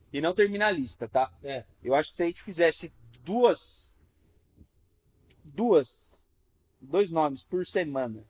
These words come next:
Speaker 2: Ah, não ia dar.
Speaker 1: No mês, não, não, no mês, ou melhor, no ano, a gente fecharia um calendáriozão
Speaker 2: É,
Speaker 1: bom.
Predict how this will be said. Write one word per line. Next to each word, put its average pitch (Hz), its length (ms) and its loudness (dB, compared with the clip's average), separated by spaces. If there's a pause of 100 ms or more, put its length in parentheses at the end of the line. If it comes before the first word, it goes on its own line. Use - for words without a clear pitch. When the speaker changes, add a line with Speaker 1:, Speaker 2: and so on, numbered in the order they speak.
(140)
Speaker 2:
Ah, 170 220 -2
não 147 200 -12
ia 135 140 -8
dar. 120 140 -12
Speaker 1:
No 180 120 -4
mês, 208 280 2
não, 247 160 2
não, 220 160 2
no 190 100 -6
mês, 196 680 -2
ou 139 160 -2
melhor, 160 260 4
no 160 180 -2
ano, 170 360 0 (480)
a 139 120 2
gente 170 180 -4
fecharia 185 460 2
um 214 60 -8
calendáriozão 202 720 0
Speaker 2:
É, 214 60 -8
Speaker 1:
bom. 220 80 4